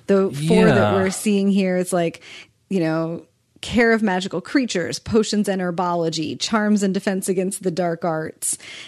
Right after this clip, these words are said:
Speaker 1: um, Harry Potter, A Journey Through Divination and Astronomy. Like, if each of these, I don't even know how long they are, but let's say they're novella length. If
Speaker 2: They're,
Speaker 1: each
Speaker 2: like,
Speaker 1: of them is
Speaker 2: sixty-five pages.
Speaker 1: Okay, yeah.
Speaker 2: Yeah.
Speaker 1: So if you put four of them together, you have a nice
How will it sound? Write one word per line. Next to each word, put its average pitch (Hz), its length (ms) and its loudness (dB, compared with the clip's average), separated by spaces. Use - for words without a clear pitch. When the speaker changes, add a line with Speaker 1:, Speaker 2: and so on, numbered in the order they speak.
Speaker 1:
um, 170 600 0
Harry 220 320 4
Potter, 208 340 0
A 185 80 2
Journey 196 320 2
Through 202 200 0
Divination 185 680 2
and 175 180 -2
Astronomy. 175 760 -4
Like, 170 200 -6
if - 240 -4
each 254 240 0
of 220 100 0
these, 190 240 2
I 165 80 2
don't 208 100 2
even 170 140 0
know 156 100 0
how 160 120 -2
long 156 260 -4
they 156 140 -4
are, 147 160 -6
but 156 100 -4
let's 170 160 -2
say 180 160 2
they're 165 140 0
novella 165 500 -2
length. 165 320 -6
If 180 80 -6
Speaker 2:
They're, 147 100 6
Speaker 1:
each 170 60 8
Speaker 2:
like, 160 80 4
Speaker 1:
of 214 40 0
them 220 80 2
is 220 40 2
Speaker 2:
sixty-five 165 680 2
pages. 123 380 4
Speaker 1:
Okay, 415 300 2
yeah. 254 300 0
Speaker 2:
Yeah. 131 180 4
Speaker 1:
So 320 280 4
if 269 180 -2
you 302 100 4
put 359 220 0
four 285 300 2
of 285 80 4
them 254 160 2
together, 240 680 2
you 240 180 4
have 254 140 4
a 247 40 2
nice 233 480 0